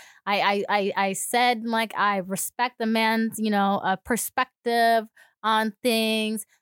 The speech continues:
and wa-di-da-di-da-di-da-di-da. You know, I, I basically was an advocate for men. I was. I was. I was. However, however, maybe it's because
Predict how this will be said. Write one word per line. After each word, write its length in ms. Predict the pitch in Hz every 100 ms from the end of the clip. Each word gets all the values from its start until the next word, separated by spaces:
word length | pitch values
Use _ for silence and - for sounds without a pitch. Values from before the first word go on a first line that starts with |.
| _
and 240 | 196 190 180
wa-di-da-di-da-di-da-di-da. 2000 | 254 320 339 339 330 233 226 226 226 214 190 180 185 196 170 165 170 170 165 156 - _ -
You 160 | 226
know, 340 | 254 311 330 339
I, 240 | 233 226 233
I 160 | 233 254
basically 580 | 233 262 277 285 277 262
was 200 | 226 226
an 60 |
advocate 500 | 208 196 196 208 208
for 140 | - 220
men. 400 | 202 175 180 196
I 100 | 294 415
was. 560 | 494 - - 494 - -
I 80 | - - 762 698 762 831 - 427 554 762 - -
was. 180 | 233 214
I 140 | 254 320 - -
was. 380 | 381 285 233 220 220 - - - -
However, 1300 | 392 415 440 453 466 381 - 269 233 208 190 196 220 _ _ _ - - _ _
however, 1120 | - 359 370 370 381 403 320 220 196 175 - 254 _
maybe 240 | 247 311 440 466 403
it's 160 | -
because 640 | - 294 - 262 240 -